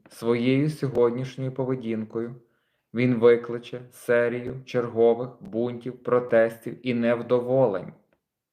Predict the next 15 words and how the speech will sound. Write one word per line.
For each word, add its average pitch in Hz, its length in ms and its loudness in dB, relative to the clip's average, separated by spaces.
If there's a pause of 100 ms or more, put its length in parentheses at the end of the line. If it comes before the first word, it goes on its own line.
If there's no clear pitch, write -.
(1600)
Йому 117 580 0
розкажуть 123 1000 2 (2500)
багато 113 520 2
чого, 110 420 -2
і 139 40 -2
в 135 40 -10
тому 110 260 -4
числі, 127 580 -10 (1700)
ну, 123 100 -8
так 110 220 -4
пішла 104 280 -4
фраза, 98 380 0
де 120 200 4
його 123 220 0
місце? 127 600 -6